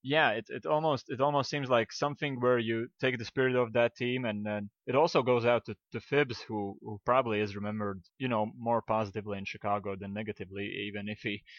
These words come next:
did ride his players into the ground. I, it feels like, you know, that whole team as a whole is, is, is something that deserves a banner if, if, if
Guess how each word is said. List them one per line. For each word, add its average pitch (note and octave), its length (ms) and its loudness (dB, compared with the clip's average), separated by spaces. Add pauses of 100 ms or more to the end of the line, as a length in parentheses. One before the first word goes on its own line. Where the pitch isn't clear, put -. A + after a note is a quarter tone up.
(200)
did B2 220 2
ride A2+ 240 4
his G#2+ 120 -2
players A2+ 360 0
into G#2+ 180 -6
the G#2+ 100 -10
ground. G#2+ 280 -4
I, A#2 60 0
it C3 200 -4
feels F3 240 0
like, C3+ 240 4
you C3+ 80 -2
know, B2 200 0
that B2 300 4
whole C3 360 2
team B2+ 240 -4
as A2+ 140 -2
a A2 60 2
whole A#2 420 0 (120)
is, A2+ 240 -6
is, G#2+ 260 -6 (180)
is A2 120 -6
something B2+ 420 -2
that G2+ 140 -4
deserves G#2+ 640 -2 (100)
a A#2+ 120 -6
banner G#2 480 -2
if, G2 180 -6
if, A#2 140 -8 (240)
if B2 160 -8